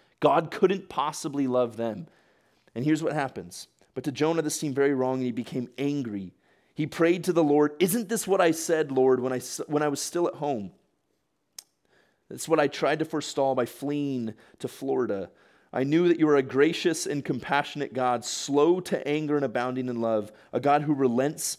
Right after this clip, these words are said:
from sending, sending calamity." Okay, pause right there. Look up at me.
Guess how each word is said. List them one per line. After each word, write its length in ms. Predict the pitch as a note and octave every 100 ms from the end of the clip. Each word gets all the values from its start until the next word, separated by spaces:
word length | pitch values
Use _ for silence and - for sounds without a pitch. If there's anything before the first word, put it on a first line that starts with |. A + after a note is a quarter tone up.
| - -
from 160 | C#3+
sending, 400 | - C3+ B2+ B2+
sending 320 | - C#3 C3
calamity." 500 | A2+ A#2+ A2 G#2+ G2 - _ _ -
Okay, 200 | D3 D3+ - _
pause 280 | - E3+ D#3
right 140 | D#3
there. 180 | - A2+
Look 180 | A2+ -
up 120 | A2+
at 60 | F2+
me. 180 | A#2